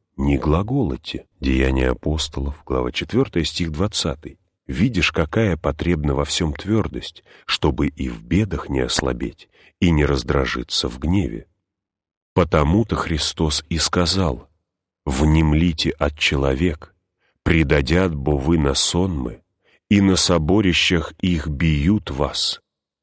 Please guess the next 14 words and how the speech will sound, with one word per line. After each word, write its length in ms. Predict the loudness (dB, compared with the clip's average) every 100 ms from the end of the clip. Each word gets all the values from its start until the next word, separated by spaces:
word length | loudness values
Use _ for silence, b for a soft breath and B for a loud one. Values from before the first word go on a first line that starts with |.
| -2
и 80 |
пред 280 | 2 2 2
владыки 600 | 2 2 2 2 0 0
и 220 | -4 -4 -2
цари 480 | 0 2 2 2
видени 480 | 2 2 4 4 4
будете 580 | 2 0 2 0 0 2
мне 380 | 4 4 4 2
ради 400 | 2 2 0 -2
во 160 | 0
свидетельство 1040 | 0 0 -2 0 0 0 -2 -2 -4 -4 -8 -6
им 380 | 0 2 2 0 -8 b b 0
и 60 |
языкам". 960 | 0 2 0 0 0 0 -2 -4 -8 -8